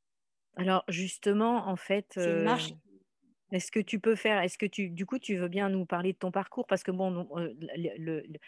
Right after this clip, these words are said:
Speaker 1: le, la jeunesse de tout ça, pour moi, c'est Nemours, <laughs> Nemours, Seine-et-Marne. Et quand tu as disparu de mon champ de vision,
Speaker 2: Oui.
Speaker 1: je sais que tu
Speaker 2: Oui.
Speaker 1: partais, voilà, pour Marrakech. Est-ce que tu peux nous parler un peu de ton parcours, euh, peut-être même de ton parcours professionnel, et cetera, pour qu'on puisse, euh, situer, euh, ce,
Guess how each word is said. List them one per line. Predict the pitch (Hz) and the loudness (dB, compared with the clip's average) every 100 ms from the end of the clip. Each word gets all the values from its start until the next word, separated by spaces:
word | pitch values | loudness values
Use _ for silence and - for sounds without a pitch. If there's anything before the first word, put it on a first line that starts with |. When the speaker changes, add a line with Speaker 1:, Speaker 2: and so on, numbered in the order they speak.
| - - | -20 -16
Speaker 1:
le, | 156 151 143 | -8 -4 -2
la | 147 | -2
jeunesse | 156 180 185 165 | -2 0 0 -2
de | 170 | -6
tout | - | -8
ça, | - 202 | -2 0
pour | - 165 | 0 -4
moi, | 165 185 | -2 -2
c'est | - 156 | -2 -2
Nemours, | 165 175 196 214 - | 0 2 2 0 -4
<laughs> | - - | -10 -4
Nemours, | 175 170 190 - | -2 0 -2 -2
Seine-et-Marne. | - 196 190 180 214 208 156 - - - | 2 2 4 4 4 2 -4 -10 -20 -14
Et | 180 | -10
quand | 156 175 | -6 -2
tu | - | 2
as | 190 | 2
disparu | 190 - 196 202 | 2 2 4 4
de | 196 | 2
mon | 185 | 0
champ | 175 180 | -2 -2
de | 175 | 2
vision, | 262 285 254 | 4 6 4
Speaker 2:
Oui. | 190 | 2
Speaker 1:
je | 180 | -2
sais | - 202 | 0 0
que | - | 0
tu | 202 | -2
Speaker 2:
Oui. | 214 | 2
Speaker 1:
partais, | 185 202 196 | 2 4 2
voilà, | 180 165 165 | 4 4 2
pour | - | 0
Marrakech. | 160 160 156 - 143 - - - - - - | 0 2 0 -4 -8 -8 -10 -16 -20 -20 -6
Est-ce | 165 - | -6 -4
que | 196 | -6
tu | - 175 | -6 -4
peux | 185 | 0
nous | 185 | 2
parler | 170 175 | 4 4
un | 202 | 4
peu | 190 | 2
de | 214 | 0
ton | 202 | 2
parcours, | 185 175 - 240 190 | 2 2 0 4 4
euh, | |
peut-être | - 190 220 - 202 | 4 2 2 0 0
même | 202 196 | 2 2
de | 185 180 | -2 -2
ton | 175 | -2
parcours | 165 180 - - | -2 -2 -6 -4
professionnel, | 190 180 190 - 196 208 185 | -2 0 -2 0 0 0 -2
et | |
cetera, | - 160 175 233 | -6 -4 -2 -2
pour | - 175 | -2 -6
qu'on | 175 | -8
puisse, | - 185 - | -8 -10 -6
euh, | 160 156 | -4 -4
situer, | - 180 - 226 220 | -6 -10 -4 0 2
euh, | 156 143 | 0 -4
ce, | - | -14